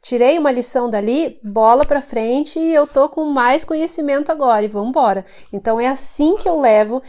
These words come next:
e é assim que, é, É, eu acho que as pessoas deveriam levar também, sabe? Não dar bola pras opiniões,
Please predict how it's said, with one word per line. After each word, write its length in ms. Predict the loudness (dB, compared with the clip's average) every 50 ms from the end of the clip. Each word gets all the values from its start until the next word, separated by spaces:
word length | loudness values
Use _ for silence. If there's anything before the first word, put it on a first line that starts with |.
| -16 -20 _ -2
e 120 | 0 2
é 80 | 2 2
assim 480 | 0 -2 -6 -4 -2 0 2 2 2
que, 340 | 0 0 0 0 0 -2 -4 -8 -18 -20 -6 0
é, 100 | 4 6
É, 280 | 6 6 6 6 4 4
eu 180 | 4 6 6 6
acho 280 | 6 4 2 -2 -2
que 60 | -2 -2
as 80 | -2 -2
pessoas 440 | -6 -8 -6 0 2 2 2 2
deveriam 400 | 2 0 -2 -2 -2 -4 -4 -4
levar 300 | -4 -4 -2 -2 -2 -2
também, 400 | -2 -4 -8 -6 -6 -6 -6 -6
sabe? 320 | -6 -4 -4 -4 -2 -4 -4
Não 300 | -4 -2 -2 0 0 2
dar 100 | 0 2
bola 260 | 4 4 4 4 2
pras 220 | 2 0 -2 -2
opiniões, 840 | -2 -4 -4 -6 -8 -6 -4 -2 -2 -2 -4 -4 -6 -8 -12 -14